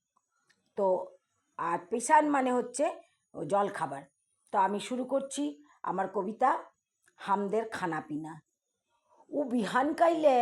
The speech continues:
চার মুড়িটো খেয়ে ক্ষেত জুতাইতে আইছি। দুপুরবেলা মাটো আনছিল চাল সিজার আলু ছানা, দমে খাইছি। আলু ছানাটো যা বানাইছিল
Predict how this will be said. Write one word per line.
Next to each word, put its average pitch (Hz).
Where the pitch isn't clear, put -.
চার 269
মুড়িটো 254
খেয়ে 247
ক্ষেত 247
জুতাইতে 220
আইছি। 156
দুপুরবেলা 208
মাটো 175
আনছিল 240
চাল 202
সিজার 247
আলু 175
ছানা, 151
দমে 202
খাইছি। -
আলু 175
ছানাটো 196
যা 247
বানাইছিল 226